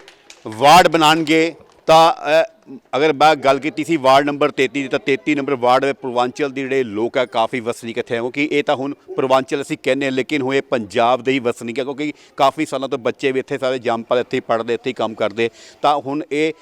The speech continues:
ਪੂਰਵਾਂਚਲ ਨਹੀਂ ਹੈ, ਇਹ ਹੁਣ ਪੰਜਾਬ ਦੇ ਹੀ ਵਸਨੀਕ ਆ। ਤੇਤੀ ਨੰਬਰ ਵਾਰਡ ਜਿਹੜੇ ਲੋਕ ਹੈ, ਕਾਫੀ ਮਿਹਨਤਕਸ਼ ਲੋਕ ਹੈ। ਔਰ, ਅ,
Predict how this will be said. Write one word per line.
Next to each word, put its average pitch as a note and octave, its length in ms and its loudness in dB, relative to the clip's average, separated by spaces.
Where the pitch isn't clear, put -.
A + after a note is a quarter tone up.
ਪੂਰਵਾਂਚਲ C#3+ 580 2
ਨਹੀਂ A#2+ 180 -4
ਹੈ, B2+ 180 -4
ਇਹ D3 160 -2
ਹੁਣ C#3+ 140 -6
ਪੰਜਾਬ B2 580 0
ਦੇ C3+ 80 -2
ਹੀ C#3+ 120 -2
ਵਸਨੀਕ A2+ 460 -6
ਆ। B2+ 80 -2
ਤੇਤੀ A#2+ 280 -8
ਨੰਬਰ A#2 200 -4
ਵਾਰਡ G2+ 240 0
ਜਿਹੜੇ A2 160 -4
ਲੋਕ G2 320 -4
ਹੈ, A2+ 100 0
ਕਾਫੀ A#2+ 320 0
ਮਿਹਨਤਕਸ਼ B2 580 -6
ਲੋਕ A2+ 240 -6
ਹੈ। B2+ 100 0
ਔਰ, C3 260 2
ਅ, - 760 -2